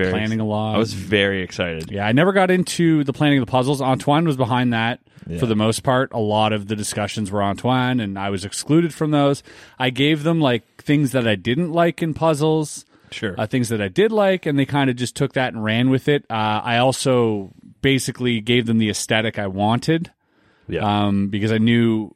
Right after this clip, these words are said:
Speaker 2: I wanted to make these cards as well and make this whole thing happen. And so I've been working with them on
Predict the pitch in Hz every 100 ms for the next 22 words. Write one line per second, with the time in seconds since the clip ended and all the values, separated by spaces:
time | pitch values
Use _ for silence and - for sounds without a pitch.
0 | _ - 107 107 110 101 117 107 110 107
1 | - 120 123 131 123 104 110 123 127 107
2 | 107 - 110 - 110 - 123 131 131 131
3 | 147 143 _ _ _ _ _ _ 98 98
4 | 107 113 120 127 117 110 120 120 110 101
5 | 95